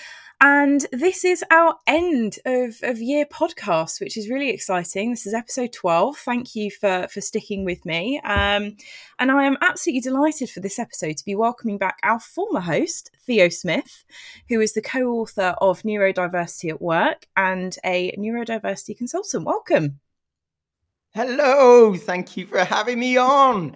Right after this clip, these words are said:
Speaker 2: It's nice to be on the other side of the table.
Speaker 1: I was going to say, it's great to have our Zinc alumni back on the podcast, um, and then, yeah, for the benefits of, of those who've, who've missed you on Talent Hacks for Scale Ups,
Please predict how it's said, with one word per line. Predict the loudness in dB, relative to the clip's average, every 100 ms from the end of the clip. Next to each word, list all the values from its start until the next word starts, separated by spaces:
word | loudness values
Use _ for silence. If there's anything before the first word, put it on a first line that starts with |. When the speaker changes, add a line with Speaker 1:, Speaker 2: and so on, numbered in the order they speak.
| -14 _
Speaker 2:
It's | -8
nice | -6 -6 -6
to |
be | -6
on | -4
the | -4
other | -2
side | 0 0 -2
of | -8
the | -4
table. | -2 -2 -4 -10 -14 _ _ 4
Speaker 1:
I | 6
was | 6
going | 4 4 4 2
to | -2
say, | 4 6 8 8 6 6
it's | 4 2
great | 4 6 6
to | 4
have | 6 10 10 10
our | 8 8
Zinc | 6 0
alumni | 6 8 8 6 4 6
back | 4 4
on | 2
the | 2
podcast, | 2 -2 -2 2 4 4 2 -4 2
um, | 4 6 4 2 0 0
and | 0 4
then, | 6 6 2
yeah, | 0 2 2
for | 2
the | 2 2
benefits | 2 0 0 -2 -2 2
of, | 2 2 0
of | 0 4
those | 4 4 4 -2
who've, | -2 0 0 -2
who've | 0 4
missed | 4 2 2
you | 2 2
on | -2
Talent | -2 -4 -4
Hacks | -8 -8
for | -4
Scale | 0 4 4 4
Ups, | 4 2 -2